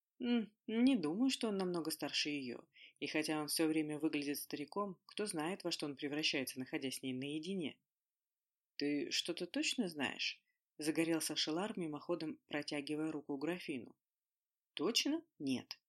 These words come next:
Но тебе же известно, что мэтресса Морриган врождённый трансформер, и превращаться умеет и любит. А я постоянно с ней общаюсь и живу под одной крышей.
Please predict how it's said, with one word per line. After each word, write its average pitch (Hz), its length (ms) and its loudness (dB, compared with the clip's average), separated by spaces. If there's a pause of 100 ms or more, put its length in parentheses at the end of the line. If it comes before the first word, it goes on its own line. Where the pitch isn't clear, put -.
(320)
Но 170 120 -2
тебе 170 240 2
же 151 140 0
известно, 160 380 0
что 147 300 -6
мэтресса 143 460 -4
Морриган 170 440 -2
врождённый 151 500 -2
трансформер, 185 760 -2 (340)
и 147 80 2
превращаться 147 680 2
умеет 175 380 -2
и 208 40 0
любит. 196 500 -4 (440)
А 131 120 2
я 208 280 4
постоянно 196 540 0
с - 100 -2
ней 190 140 0
общаюсь 254 460 0
и 185 100 2
живу 160 280 -4
под 165 180 -2
одной 160 260 0
крышей. - 500 -2